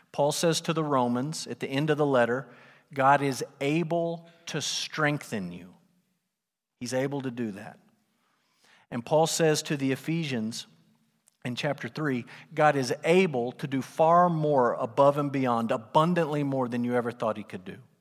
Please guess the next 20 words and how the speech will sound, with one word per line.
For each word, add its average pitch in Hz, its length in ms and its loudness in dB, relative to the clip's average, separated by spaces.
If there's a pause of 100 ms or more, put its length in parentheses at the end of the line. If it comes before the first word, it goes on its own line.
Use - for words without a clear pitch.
(800)
And 120 200 -6
Jude 156 320 0
uses 151 260 -2
that 147 220 2
phrase, 127 380 2
by 127 140 2
my 147 220 0
count, 139 380 0
it's - 140 -18
the 123 120 -4
third 147 320 -4
time 147 220 -2
in 143 80 -4
the 139 80 -4
New 143 120 -4
Testament, 120 520 -6
and 117 100 -6
he 113 60 -8
says, 113 260 -6
"God 131 580 -2